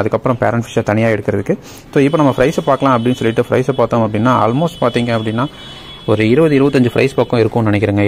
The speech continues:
எல்லாமே வந்து பார்த்தீங்க அப்படின்னா ரொம்ப சின்ன சின்னதா இருந்தது. So இப்போ தான் வந்து போட்டிருக்கோம் அப்படின்னு நினைக்கிறேன். Almost பார்த்தீங்க அப்படின்னா, அந்த plastic cover நம்ம hiding ஸ்பாட்டாக வச்சிருந்தனால எல்லாமே வந்து plastic கவருக்குள்ள போய் ஒளிஞ்சிருச்சு. So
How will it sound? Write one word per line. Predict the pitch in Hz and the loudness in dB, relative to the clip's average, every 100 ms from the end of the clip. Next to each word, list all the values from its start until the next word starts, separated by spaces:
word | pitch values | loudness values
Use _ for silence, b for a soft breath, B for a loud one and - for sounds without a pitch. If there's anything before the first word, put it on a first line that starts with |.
| 107 | 4
எல்லாமே | 139 151 160 135 | 4 4 2 2
வந்து | 127 | 2
பார்த்தீங்க | 120 120 120 | 0 2 0
அப்படின்னா | 110 113 117 104 | 0 0 0 0
ரொம்ப | 135 160 - | 0 -2 0
சின்ன | 135 135 | -2 0
சின்னதா | 127 127 127 | 0 2 2
இருந்தது. | 110 110 113 147 B B B - - B - - - - | 2 2 2 0 B B B -20 -20 B -20 -20 -6 0
So | 117 | 0
இப்போ | 117 160 | 2 2
தான் | 156 | 2
வந்து | 143 135 | 2 2
போட்டிருக்கோம் | 123 127 127 | 2 2 0
அப்படின்னு | 117 117 110 | 0 0 0
நினைக்கிறேன். | 107 113 135 B B - 117 | 0 -2 -2 B B -4 0
Almost | 123 143 - | 0 -2 -2
பார்த்தீங்க | 123 131 135 | -2 2 2
அப்படின்னா, | 123 139 | 2 2
அந்த | 123 127 | 2 2
plastic | 135 - - | 0 0 0
cover | 139 123 | 2 2
நம்ம | 113 104 | 0 0
hiding | 131 143 | 0 0
ஸ்பாட்டாக | - 123 123 | 0 2 2
வச்சிருந்தனால | 110 127 123 113 107 120 - 117 | 2 2 2 2 2 0 0 2
எல்லாமே | 131 147 156 | 2 2 2
வந்து | 135 139 | 2 2
plastic | 131 127 - 123 | 2 0 0 2
கவருக்குள்ள | 117 117 113 | 4 2 2
போய் | 127 | 2
ஒளிஞ்சிருச்சு. | 110 113 104 - B B | 2 0 -2 -6 B B
So | - | -8